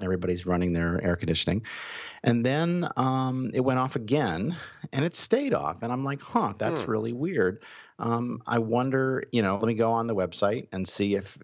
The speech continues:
Speaker 1: if, you know, maybe the whole town is out, you know, maybe half the town. Um, and no, no, no outages. And so I, I go, I call 'em up, I go through the telephone,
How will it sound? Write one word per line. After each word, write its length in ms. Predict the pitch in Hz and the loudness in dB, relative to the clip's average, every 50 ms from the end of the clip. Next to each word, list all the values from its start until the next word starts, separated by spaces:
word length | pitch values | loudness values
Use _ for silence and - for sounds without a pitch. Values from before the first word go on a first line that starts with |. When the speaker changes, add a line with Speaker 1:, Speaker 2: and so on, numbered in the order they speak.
| - - | -8 -6
Speaker 1:
if, 200 | 92 - - - - | -6 -6 -8 -4 0
you 100 | 113 101 | 0 2
know, 80 | 87 90 | 2 2
maybe 280 | 92 87 82 82 104 | 0 0 0 0 2
the 140 | 101 90 98 | 2 2 2
whole 220 | 101 113 104 104 107 | 2 2 2 2 0
town 340 | - 98 92 85 85 90 | 0 -2 -2 0 0 -2
is 100 | 95 87 | -2 -2
out, 280 | 85 85 90 101 - - - | -2 -2 -2 -4 -4 -8 -8
you 60 | 107 | -4
know, 120 | 98 101 113 | -4 -2 -2
maybe 260 | 113 87 82 87 95 | -2 0 0 0 0
half 260 | 90 90 92 90 85 - | 2 2 2 2 2 0
the 60 | 92 | 0
town. 340 | - 98 90 90 95 110 - - - - - - - - - - - | 0 2 2 2 2 0 -2 -4 -10 -12 -12 -12 -12 -14 -6 0 2
Um, 240 | 147 165 190 196 | 2 4 4 4
and 160 | 208 208 202 202 | 4 4 4 4
no, 220 | 285 320 311 214 | 4 2 0 0
no, 200 | 123 120 147 - | 0 0 0 0
no 140 | - 165 170 | 0 0 2
outages. 500 | 170 185 220 247 196 - 92 78 80 - | 2 2 2 0 0 0 -2 -2 -2 -2
And 140 | 98 101 - | -4 -4 -2
so 480 | - 120 120 120 120 120 113 - - - | 0 0 0 2 0 0 -2 -2 -2 0
I, 420 | 104 110 117 117 113 113 110 107 - - | 2 2 2 2 2 2 2 0 0 0
I 80 | 101 95 | -2 -2
go, 580 | 90 87 - - 98 101 107 117 135 143 69 | -4 -2 2 4 4 4 4 4 2 0 0
I 80 | 85 95 | -2 -2
call 300 | - - - 98 104 123 | -2 2 2 4 4 4
'em 120 | 139 123 95 | 2 2 2
up, 260 | 98 156 - - - 120 - - - - _ - | 0 0 -2 -4 -12 -14 -14 -16 -20 -20 _ -12
I 140 | - - 90 | -8 -8 -4
go 260 | 85 - 95 101 107 | 0 2 2 4 2
through 200 | 101 - 117 107 | 2 2 2 2
the 140 | 101 101 104 104 | 4 2 2 0
telephone, 1040 | - - - 101 104 107 104 - - - - - - - 98 95 95 95 95 101 | -2 0 2 2 2 2 0 -4 -8 -20 -20 -8 -4 -2 0 0 0 -2 -4 -8